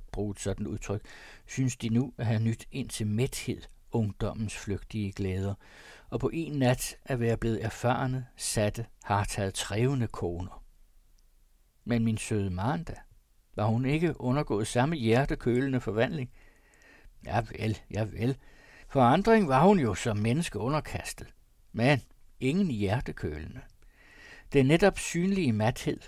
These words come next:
og smule uorden gav hende kun et mere smægtende anstrøg. Og jeg behøver blot at sige, at det var ved denne lejlighed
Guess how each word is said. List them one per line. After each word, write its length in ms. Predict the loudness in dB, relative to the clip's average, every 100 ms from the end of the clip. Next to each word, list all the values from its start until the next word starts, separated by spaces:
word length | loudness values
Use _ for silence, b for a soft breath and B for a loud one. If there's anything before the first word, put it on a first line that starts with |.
| -10
og 100 | -10
smule 360 | -4 -4 -2 -4
uorden 580 | -2 2 4 2 -2 -10 B B B 0
gav 160 | 4
hende 180 | 4 2
kun 300 | 2 0 0 -6
et 180 | -6 -2
mere 240 | 0 0
smægtende 600 | -2 -2 -4 -4 -6 -6
anstrøg. 520 | -6 -8 -10 -12 -14 -18 _ _ _ _ _
Og 120 | -2 0
jeg 80 |
behøver 300 | 0 0 0
blot 220 | 0 -2 -2
at 80 |
sige, 300 | -6 -6 -8 -10 B B B
at 180 | -6 -2
det 140 | 0 0
var 80 |
ved 120 | 0 0
denne 280 | 0 0
lejlighed 580 | 0 0 0 -2 -6 -6